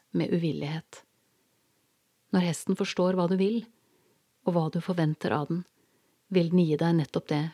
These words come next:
uten å nøle. Like til grensen av dens fysiske og mentale kapasitet, og ofte langt forbi. Hestens natur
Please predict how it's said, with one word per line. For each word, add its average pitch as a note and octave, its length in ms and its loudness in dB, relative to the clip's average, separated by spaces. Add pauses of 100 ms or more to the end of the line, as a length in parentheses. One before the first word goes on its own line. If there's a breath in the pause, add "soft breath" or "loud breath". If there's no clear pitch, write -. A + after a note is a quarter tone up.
uten D#3+ 480 -2
å F#3 160 2
nøle. D3 280 0 (880)
Like F#3+ 280 2
til F3+ 120 -2
grensen F3+ 600 2 (100)
av E3 80 -2
dens F3 260 0
fysiske E3+ 600 -6 (220)
og F3 80 2
mentale E3 420 0
kapasitet, G3 680 -4 (380 loud breath)
og - 200 0
ofte D3+ 400 -8 (180)
langt E3 440 -2
forbi. C#3+ 300 -4 (1200)
Hestens F#3+ 480 -2
natur G3 400 0